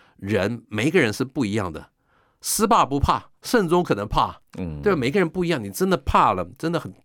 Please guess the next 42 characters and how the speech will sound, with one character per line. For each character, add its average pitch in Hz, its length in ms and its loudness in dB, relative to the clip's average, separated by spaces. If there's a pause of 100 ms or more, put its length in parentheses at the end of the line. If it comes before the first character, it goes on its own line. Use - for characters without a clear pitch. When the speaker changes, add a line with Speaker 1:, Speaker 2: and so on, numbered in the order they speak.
Speaker 1:
担 143 200 0
心、 143 340 -6
焦 156 220 2
虑、 147 100 2
睡 180 200 2
不 131 100 -8
着 104 140 -2
觉， 107 220 -4 (380)
你 - 80 -12
就 143 180 -2 (280)
默 175 340 0
默 151 200 2
的 107 120 -2
卖 131 360 -4
一 156 80 -4
点 123 200 2
点 90 180 -4
就 110 120 -6
好。 - 200 -12
Speaker 2:
哦， 101 480 -2
OK。 110 140 -6
Speaker 1:
但 247 120 6
是 247 100 2
我 160 120 4
觉 156 140 4
得 196 120 4
很 123 380 -2
多 180 200 2
个 185 360 2
股 90 320 -10 (260)
停 120 300 2
损 120 180 -2
的 78 80 -10
话， 117 160 0
我 82 180 -6
觉 - 120 -8
得 104 60 -4
就 120 100 -2
整 82 300 -10
张 120 180 -4
卖 139 220 0
吧。 - 160 -14